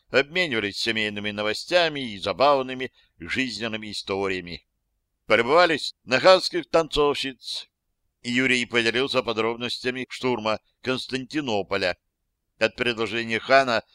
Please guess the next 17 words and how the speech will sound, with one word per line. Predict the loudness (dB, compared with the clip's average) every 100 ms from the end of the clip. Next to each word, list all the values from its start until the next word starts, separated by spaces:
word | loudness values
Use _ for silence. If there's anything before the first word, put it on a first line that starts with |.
| _ _
воспользоваться | -6 -2 0 0 0 -2 -2
прелестями | 0 2 2 0 -4 -6 -6 -2
танцовщиц | -2 0 0 -2 -2 -10 -12 -14 -16 _ -2
он | 2 2
отказался. | 0 -2 -2 2 0 -2 -6 -8 _ _ _ _ _ _ 2
Зарок, | 6 6 4 -2 _ _ -2
данный | 2 4 2 -4
самому | -2 -2 -2 -6 -6
себе | -6 -2 -2
Иваном | 0 0 0 -6
Васильевичем, | -8 -6 -8 -8 -6 -8 -8 _ _ _
ему | -10 -4 -2
удавалось | 2 4 2 0
выполнять | -6 -2 2 2 2 0
до | -2 -8
сих | -8 -14 _
пор, | -12 -12